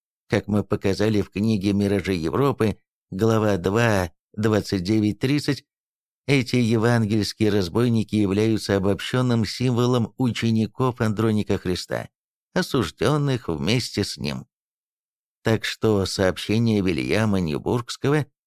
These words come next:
что казнь учеников Эона сопровождалась призывом к земле разверзнуться, хорошо согласуется с евангельской картиной. Тридцать три.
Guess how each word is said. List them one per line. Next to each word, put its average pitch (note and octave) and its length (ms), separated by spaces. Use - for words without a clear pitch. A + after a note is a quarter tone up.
что - 360
казнь A2 520
учеников G2 680
Эона A#2 520
сопровождалась G#2+ 800
призывом G2+ 640
к E2+ 60
земле G2+ 500
разверзнуться, G2 1080
хорошо A2+ 400
согласуется D#3 880
с - 100
евангельской G#2+ 1000
картиной. C#2+ 760
Тридцать C3+ 440
три. G#2+ 400